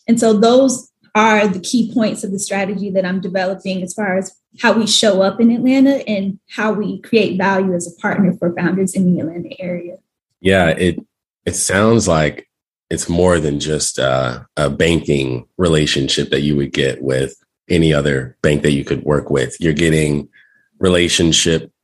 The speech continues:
Speaker 2: doors being opened to other founders, investors, talent, things like that. And so you all are kind of, like you said, being a true value add outside of capital, um, here.
Speaker 1: Exactly.
Speaker 2: Yeah.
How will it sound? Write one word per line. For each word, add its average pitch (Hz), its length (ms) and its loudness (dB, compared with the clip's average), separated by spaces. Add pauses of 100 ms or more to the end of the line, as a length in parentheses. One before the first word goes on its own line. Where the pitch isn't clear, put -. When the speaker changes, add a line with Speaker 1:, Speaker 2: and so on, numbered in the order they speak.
Speaker 2:
doors 80 380 2
being 80 280 -2
opened 76 460 -4
to 69 180 -6
other 76 180 -4
founders, 73 500 -2
investors, 69 880 -4 (280)
talent, 80 580 -2 (100)
things 98 280 2
like 80 220 2
that. 80 260 0
And 76 120 -4
so 73 460 -4
you 101 240 2
all 98 260 4
are 76 320 -2 (160)
kind 127 200 -2
of, 90 280 -2
like 85 180 -4
you 87 60 -8
said, 80 240 0
being 90 260 0
a 76 100 -4
true 95 560 0 (240)
value 87 400 0
add 76 200 -2
outside 80 440 -2
of 78 100 -6
capital, 76 520 -6 (340)
um, 76 300 -2
here. - 100 0
Speaker 1:
Exactly. 85 720 0
Speaker 2:
Yeah. 76 380 0